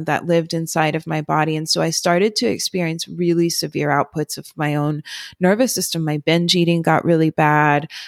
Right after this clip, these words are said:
I would experience a lot of dissociation from my body, a lot of chronic fatigue. And I had all of these practices. I had all of this therapy, and I couldn't understand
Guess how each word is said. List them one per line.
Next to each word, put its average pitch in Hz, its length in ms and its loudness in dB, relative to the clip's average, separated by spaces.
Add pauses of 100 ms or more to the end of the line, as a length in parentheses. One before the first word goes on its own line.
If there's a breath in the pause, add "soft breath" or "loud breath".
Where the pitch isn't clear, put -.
(140 loud breath)
I 160 160 -2
would 147 260 -2
experience 160 540 -6
a 156 60 -6
lot 147 160 -2
of 143 100 -8
dissociation 160 880 0
from 156 180 -6
my 151 160 -4
body, 147 400 -2
a 143 80 -2
lot 156 340 4
of 160 140 -2
chronic 151 400 -2
fatigue. 151 640 -4 (440 loud breath)
And 180 420 2
I 175 80 -6
had 208 360 0 (100)
all 202 280 4
of 202 140 -2
these 180 240 -6
practices. 165 760 -4
I 151 60 -4
had 156 200 -6
all 202 280 2
of 185 140 -2
this 180 200 -6
therapy, 165 340 -6
and 160 100 -6
I 165 140 -8
couldn't 254 360 -2
understand 165 760 -6